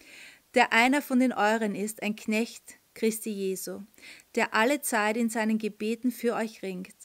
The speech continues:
auf dass ihr feststeht, vollkommen und erfüllt mit allem, was Gottes Wille ist. Der Epaphras.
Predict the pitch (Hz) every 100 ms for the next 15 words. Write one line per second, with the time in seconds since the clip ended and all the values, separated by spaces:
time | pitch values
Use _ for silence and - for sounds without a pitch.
0 | - 208 - 233 233 226 - 233 233 -
1 | - - 190 190 196 - _ _ - -
2 | 233 233 - 214 220 208 208 - 240 226
3 | 240 - 190 190 196 220 233 208 - -
4 | 208 208 208 - 208 196 196 208 - -
5 | - - _ 247 - 302 - 233 220 -
6 | 104 104 -